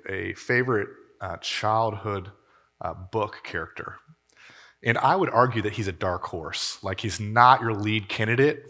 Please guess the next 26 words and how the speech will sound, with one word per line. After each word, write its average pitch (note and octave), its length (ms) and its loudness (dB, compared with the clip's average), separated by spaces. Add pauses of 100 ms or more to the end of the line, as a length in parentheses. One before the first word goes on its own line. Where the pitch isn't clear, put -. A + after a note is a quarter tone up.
for, G2+ 580 2
um, F2+ 540 0 (540)
favorite B2 760 6
hero A#2 400 4
in G2+ 80 2
a G2 60 0
book. - 360 -8 (360)
You've - 140 -8
probably G#2+ 280 4
not G#2+ 200 8
heard C#3 280 2
of C3+ 120 -2
him. A#2+ 340 -2 (580)
Uh, G#2 60 2
if G2 100 -2
you G2+ 80 -4
have, G2 640 2
great, G2+ 460 -2
that'll G2 160 -4
help. A2+ 420 -2 (260)
But B2 500 4
his A#2+ 120 -6
name D3 220 4
is G#2+ 160 -2
Mister G#2+ 400 -6
Toad E2 440 -8